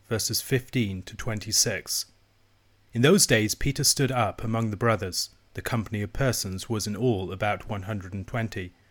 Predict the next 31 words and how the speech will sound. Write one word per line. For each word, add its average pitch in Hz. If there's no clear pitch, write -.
and 104
said, 120
"Brothers, 113
the -
scripture -
had 131
to -
be 135
fulfilled, 117
which 123
the 110
Holy 117
Spirit 101
spoke -
beforehand 104
by 110
the 101
mouth 107
of 98
David, 101
concerning 127
Judas, 104
who 120
became 113
a 110
guide 101
to -
those 110
who 107
arrested 104
Jesus. 104